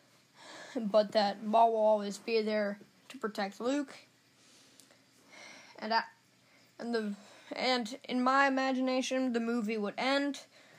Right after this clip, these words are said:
with Maul and Luke sparring in the rebel, in the med bay of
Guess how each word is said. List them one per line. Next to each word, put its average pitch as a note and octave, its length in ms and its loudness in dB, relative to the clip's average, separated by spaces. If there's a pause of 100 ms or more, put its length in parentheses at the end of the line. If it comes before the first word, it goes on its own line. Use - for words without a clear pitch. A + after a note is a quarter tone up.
(260)
with - 440 -6 (300)
Maul A3+ 320 2
and G#3+ 180 -2
Luke G#3+ 240 -4
sparring A#3 800 0 (580)
in A3+ 140 -4
the A3 80 2
rebel, G#3 380 0 (100)
in A3+ 220 -2
the G3 360 0 (680)
med A3+ 320 2
bay A3+ 420 0
of G#3 520 -2